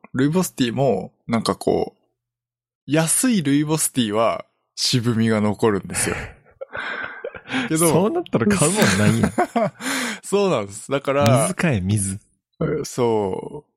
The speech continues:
Speaker 1: まあ、水はまあ、水道から出せばいいかなと思ってるから、水をの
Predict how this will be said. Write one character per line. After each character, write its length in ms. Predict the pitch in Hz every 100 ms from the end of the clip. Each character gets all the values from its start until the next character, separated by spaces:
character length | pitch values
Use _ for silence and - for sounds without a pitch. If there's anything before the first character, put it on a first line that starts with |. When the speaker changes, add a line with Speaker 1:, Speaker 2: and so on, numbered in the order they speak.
| -
Speaker 1:
ま 120 | 101
あ、 40 |
水 460 | 101 107 123 139 190 196 196 196 196 190 190 185
は 200 | 180 175
ま 220 | 170 170
あ、 40 | 107
水 240 | - 123
道 220 | 127 127
か 120 | 120 123
ら 120 | 120
出 120 | 120
せ 140 | -
ば 240 | 101 87 82
い 80 | 95
い 60 |
か 160 | - 87
な 100 | 85
と 140 | -
思 80 | 90
っ 40 |
て 120 | - -
る 80 |
か 100 | -
ら、 80 | -
水 300 | 98 113 147
を 100 | 170
の 320 | 170 160 143